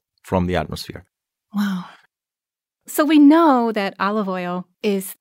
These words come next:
Speaker 2: really beneficial for us. Olive oil tastings are something that you do. Let's give people an idea of what is happening at an olive oil tasting. What is the best way to taste olive oil if you are a foodie and you want to have a deeper appreciation for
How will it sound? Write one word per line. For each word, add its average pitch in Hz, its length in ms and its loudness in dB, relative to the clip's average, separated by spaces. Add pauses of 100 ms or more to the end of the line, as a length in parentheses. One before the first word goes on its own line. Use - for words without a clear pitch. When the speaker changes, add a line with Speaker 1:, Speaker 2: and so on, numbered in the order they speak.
(120)
Speaker 2:
really 196 260 -4
beneficial 190 520 -2
for 175 240 -2
us. - 320 -8 (240)
Olive 339 280 4
oil 269 220 2
tastings 180 640 -4 (240)
are 180 360 -2
something 233 280 2
that 214 160 -2
you 208 160 0
do. 170 380 -6 (360)
Let's 349 240 0
give 359 200 -2
people 269 300 0
an 214 140 0
idea 185 360 -2
of 165 280 -4
what 226 240 0
is 262 140 -2
happening 185 420 -6
at 180 80 -4
an 180 160 -4
olive 190 340 0
oil 180 200 0
tasting. 175 560 -8 (300)
What 285 180 2
is 427 180 -2
the 196 120 0
best - 440 -4
way 262 200 4
to 220 180 -4
taste - 420 -2
olive 170 300 -2
oil 156 400 -4 (220)
if 240 180 -2
you 247 140 2
are 220 140 0
a 220 40 0
foodie 226 480 0
and 185 100 -2
you 196 80 -2
want 214 180 0
to 220 100 2
have 190 220 -4
a 180 60 -4
deeper 214 400 -2
appreciation 170 920 -6
for 160 500 -6